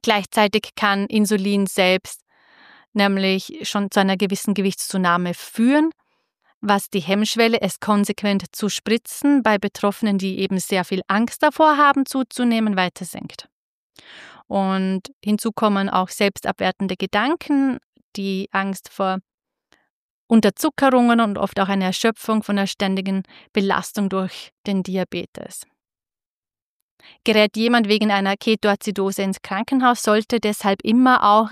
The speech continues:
an Insulin-Purging gedacht werden. Und bei besonders schweren Verläufen muss unbedingt, unbedingt geprüft werden, ob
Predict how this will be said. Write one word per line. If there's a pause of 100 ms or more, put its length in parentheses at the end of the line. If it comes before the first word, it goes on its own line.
an (360)
Insulin-Purging
gedacht
werden. (500)
Und
bei
besonders
schweren
Verläufen
muss
unbedingt,
unbedingt
geprüft
werden, (440)
ob